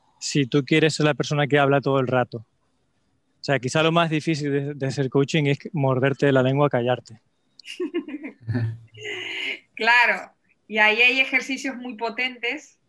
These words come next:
Speaker 2: donde tú simplemente vas a escuchar y vas a escuchar sin señales de escucha, sino simplemente vas a estar ahí.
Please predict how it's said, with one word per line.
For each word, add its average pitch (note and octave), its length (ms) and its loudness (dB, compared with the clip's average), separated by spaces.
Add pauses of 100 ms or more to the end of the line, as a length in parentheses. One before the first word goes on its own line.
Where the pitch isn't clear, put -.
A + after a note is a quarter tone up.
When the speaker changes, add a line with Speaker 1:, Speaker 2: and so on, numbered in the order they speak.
(440)
Speaker 2:
donde G#3 480 -6 (100)
tú A3+ 80 -14
simplemente A#3 800 -10
vas A#3 220 -8
a B3 100 -6
escuchar B3 800 -4
y G#3 100 -10
vas A3+ 180 -6
a B3 60 -12
escuchar A#3 460 -8
sin A#3 240 -10
señales G#3 520 -6
de G3 100 -6
escucha, F#3+ 600 -14
sino F#3 280 -20
simplemente G3+ 560 -10
vas G3 180 -10
a F#3+ 60 -10
estar F3 260 -12
ahí. D#3 220 -12